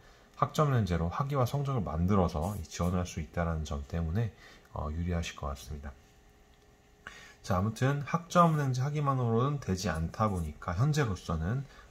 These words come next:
어, 이제 그 편입과 대졸자 전형을 이용해 보시는 게 유리하실 것 같고, 오른쪽에 보시면 아까 말한 학교 리스트들 열네 군데 올려놨어요. 어, 전주 기전대학,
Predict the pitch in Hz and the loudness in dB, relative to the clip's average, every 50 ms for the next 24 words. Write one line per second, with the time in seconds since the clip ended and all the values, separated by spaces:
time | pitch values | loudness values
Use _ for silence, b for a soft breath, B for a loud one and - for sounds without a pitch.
0 | B - - 80 80 78 78 78 78 - - 90 78 - - 117 139 135 B B | B -8 -6 -4 -2 -2 -2 -4 -4 -6 -6 -8 -6 -4 -2 -2 -2 -2 B B
1 | B B - - - 127 - - - 160 160 160 151 - - 131 123 - 85 80 | B B -18 -14 -14 -12 -8 -4 -2 0 0 0 -2 -2 -2 -2 -2 -2 -2 -2
2 | 95 95 - - 101 - - 78 78 85 87 85 78 76 76 85 90 98 98 95 | -2 -2 0 -2 -4 -2 -2 -2 -2 -2 -2 -2 -2 -2 -4 -2 0 0 0 0
3 | 98 92 90 90 92 92 85 76 73 82 85 82 85 - - - - - 80 - | -2 -2 -2 -2 0 0 -2 -2 -2 -2 -2 -2 -4 -6 -10 -10 -8 -8 -8 -8
4 | - - 135 131 120 123 B B B B B B B - 120 127 139 143 - 143 | -6 -4 -2 -2 -2 -4 B B B B B B B -4 -2 -2 -2 -2 -2 -2
5 | 139 120 92 90 87 - 101 101 98 87 85 - 87 82 78 76 82 92 107 131 | -2 -2 -2 -2 -2 0 0 0 0 0 0 -2 -2 -2 0 -2 -2 0 -2 -2
6 | - - 147 113 87 87 85 - - - - - 101 107 127 123 95 92 90 87 | -2 -2 -2 -2 0 -2 -4 -6 -10 -16 -8 -4 -2 -2 -2 -2 -2 -2 -2 -2
7 | 80 80 80 - 107 107 92 82 78 80 85 80 76 - - - 82 78 73 - | -2 -2 -2 0 0 0 0 0 -2 -2 -2 -2 -2 -6 -8 -8 -6 -6 -6 -8
8 | B B B B B B B B B B - - 78 76 76 76 71 - - 98 | B B B B B B B B B B -10 -8 -6 -4 -6 -6 -2 0 2 2
9 | 117 117 127 127 - - - 82 101 104 107 90 85 80 78 87 113 147 151 | 4 2 0 -2 -4 -4 0 2 4 4 4 2 2 2 2 2 0 0 -2